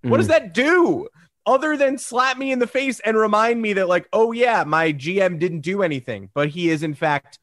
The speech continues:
Speaker 1: climbing a building dressed <laughs> like an elf"? Like, thanks for the video footage, but as soon as you got some time alone with Brian Cashman, he was like, "I, I wish I could speak about sports, but I can't. Would you like to ask me about my elf costume?" So, like, w-, why? Why did I see any of that?
Speaker 2: It's P R for the charity.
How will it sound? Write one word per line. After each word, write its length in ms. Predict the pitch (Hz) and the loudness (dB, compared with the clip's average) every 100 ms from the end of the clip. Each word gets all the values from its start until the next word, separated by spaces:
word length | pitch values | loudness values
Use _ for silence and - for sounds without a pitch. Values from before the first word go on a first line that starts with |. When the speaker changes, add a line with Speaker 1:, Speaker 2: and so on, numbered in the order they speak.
| _ - | _ -8
Speaker 1:
climbing 440 | - 170 170 156 | 0 0 2 -2
a 40 | 139 | 0
building 420 | 170 175 147 135 | 0 0 -2 -2
dressed 420 | 120 131 120 - _ _ | 0 -2 -2 -16 _ _
<laughs> 160 | _ | _
like 200 | 147 139 | -4 -2
an 100 | 147 | -2
elf"? 320 | 143 160 113 - _ 180 190 151 | 0 0 -2 -10 _ -20 -10 -4
Like, 240 | 156 131 | -4 -4
thanks 240 | 208 240 - | -4 -4 -4
for 100 | 247 | -2
the 100 | 220 | -2
video 420 | 190 277 294 214 | 0 0 2 2
footage, 440 | - 147 139 147 - _ - | 0 0 0 -2 -8 _ -4
but 100 | 208 | -4
as 100 | 220 | -4
soon 160 | 269 277 | -4 -4
as 120 | 247 | -4
you 80 | 202 | 0
got 260 | 226 233 | 0 0
some 120 | 220 214 | -6 -4
time 220 | 220 240 | -2 0
alone 240 | 208 269 | 2 2
with 120 | 262 185 | 0 0
Brian 220 | 208 208 | -2 0
Cashman, 380 | 214 233 202 175 | 0 0 0 0
he 80 | 165 | 0
was 80 | 156 | 2
like, 180 | 147 | 0
"I, 120 | 131 135 135 | 0 -2 0
I 140 | 135 | -2
wish 260 | 127 170 185 | 0 -2 -2
I 80 | 160 | -4
could 120 | 143 | -4
speak 220 | - 170 | -8 -4
about 240 | 160 123 107 | 0 0 -2
sports, 420 | - 214 156 - | -4 0 0 -2
but 160 | 147 139 | -4 -4
I 60 | |
can't. 280 | 127 220 170 - | -4 -4 -4 -4
Would 140 | 139 | -2
you 60 | 139 | 0
like 160 | 143 160 | 0 0
to 80 | |
ask 200 | 139 139 | -4 -4
me 80 | 156 | -2
about 160 | 143 139 | 0 2
my 140 | 127 | 0
elf 260 | 117 147 - | 0 -2 -2
costume?" 560 | - 208 - 247 269 320 _ _ - | -2 -2 -2 -6 -6 -8 _ _ -2
So, 160 | 233 | 2
like, 240 | 240 240 - | 2 0 -4
w-, 220 | 202 196 | -6 -4
why? 480 | 190 277 302 208 110 | 2 4 4 2 -2
Why 220 | 139 214 | 2 2
did 100 | 277 | 2
I 120 | 277 269 | 2 0
see 340 | - 254 247 | -2 -4 -2
any 220 | 226 220 | 0 0
of 100 | 139 | -2
that? 160 | 101 98 - | -6 -18 -16
Speaker 2:
It's 100 | - | -4
P 260 | - 240 | 0 4
R 240 | 220 214 185 | 6 6 4
for 120 | 151 | 2
the 80 | 147 | -2
charity. 640 | - 156 156 131 98 92 | 2 4 4 4 0 -4